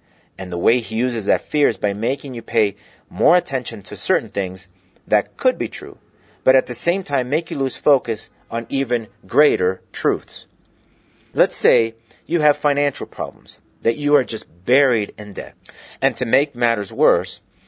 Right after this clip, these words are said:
you may have either just lost your job, or you're stuck in a job where you make much less than you need.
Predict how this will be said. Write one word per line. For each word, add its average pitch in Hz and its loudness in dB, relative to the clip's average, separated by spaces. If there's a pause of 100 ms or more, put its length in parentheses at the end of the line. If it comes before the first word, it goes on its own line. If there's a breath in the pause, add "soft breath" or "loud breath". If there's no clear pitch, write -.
(240 soft breath)
you 123 -4
may 127 2
have 117 2
either 107 -2
just 92 -8
lost 95 2
your 151 -6
job, 107 -4 (420)
or 117 -2
you're 127 0
stuck 170 0
in 160 -4
a 117 -2
job 104 4
where 104 0
you 104 -6
make 113 -2
much 101 -2
less 123 2
than 107 -10
you 107 -6
need. 104 -10